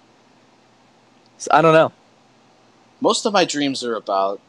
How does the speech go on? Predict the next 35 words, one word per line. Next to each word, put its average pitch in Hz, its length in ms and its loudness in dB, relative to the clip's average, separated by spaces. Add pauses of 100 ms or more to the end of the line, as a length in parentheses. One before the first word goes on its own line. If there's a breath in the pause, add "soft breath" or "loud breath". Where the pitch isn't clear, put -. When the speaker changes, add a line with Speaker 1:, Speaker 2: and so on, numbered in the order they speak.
(520)
Speaker 2:
the 104 120 -8
end 107 100 -10
of 104 60 -16
the 98 80 -10
world. 90 440 -8 (320)
Aliens, 107 920 -8 (200)
hurricanes, 107 720 -8
tornadoes. 98 840 -8 (560 loud breath)
Speaker 1:
The - 80 -14
Speaker 2:
Just 123 120 0
Speaker 1:
Indians 123 320 -2
off 117 160 0
Speaker 2:
n-, 127 40 0
Speaker 1:
season. 123 360 -2
Speaker 2:
natural 120 500 -2
<laughs> - 0 -
disasters. - 1300 -2 (540 loud breath)
Uh, 123 260 2
and 180 160 -4
for 202 120 -6
some, 208 580 -2 (220)
this - 420 -14
would 143 180 -14
fall 143 320 -6
in 135 80 -12
the 127 80 -16
category 120 560 -10
of 113 120 -14 (180)
the 113 160 -14
Indians 113 300 -14
getting 120 240 -10
rid 110 120 -10
of 107 100 -12
Chief - 260 -10
Wahoo, 104 300 0